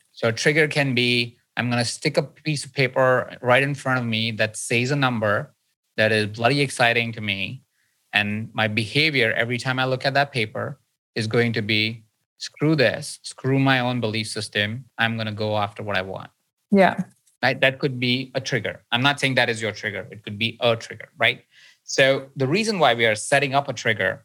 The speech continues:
Speaker 1: outside of us or within us, depending on how you're wired, right? And you'll find that trigger. Again, we, we are limited by time and this opportunity that we have.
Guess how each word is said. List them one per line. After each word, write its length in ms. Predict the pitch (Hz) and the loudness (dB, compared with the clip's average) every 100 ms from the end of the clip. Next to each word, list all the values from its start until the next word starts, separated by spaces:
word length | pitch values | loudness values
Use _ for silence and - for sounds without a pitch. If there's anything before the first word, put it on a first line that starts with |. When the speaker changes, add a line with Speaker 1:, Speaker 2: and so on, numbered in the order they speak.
| - | 0
Speaker 1:
outside 420 | 120 113 139 135 | 2 2 2 2
of 120 | 131 131 | 2 -2
us 160 | 117 | -4
or 40 | 120 | 0
within 280 | 117 120 | 2 2
us, 240 | 113 101 - | 0 -6 -6
depending 440 | 120 110 135 127 | -4 0 0 2
on 160 | 117 113 | 0 0
how 240 | 110 117 | 0 -2
you're 180 | 110 101 | -2 -4
wired, 400 | 104 110 104 - | 0 0 0 -2
right? 180 | 101 104 | -2 -2
And 140 | 107 | -2
you'll 160 | 107 107 | -4 -4
find 380 | 104 117 113 101 | 0 2 2 0
that 160 | 101 | -6
trigger. 360 | - 117 104 - | -4 -4 -4 -8
Again, 280 | 131 117 110 | -2 0 0
we, 140 | 107 107 | -2 -4
we 180 | 110 104 | -2 0
are 120 | 107 | 0
limited 340 | 113 117 98 | -2 -2 0
by 140 | 101 101 | -2 -4
time 420 | - 135 123 110 | -4 0 0 0
and 140 | 104 | -6
this 100 | 107 | -10
opportunity 520 | 107 110 107 151 120 | -10 -12 -6 -4 -2
that 160 | 107 107 | -4 -6
we 100 | 110 | -6
have. 320 | 107 - - | -8 -8 -10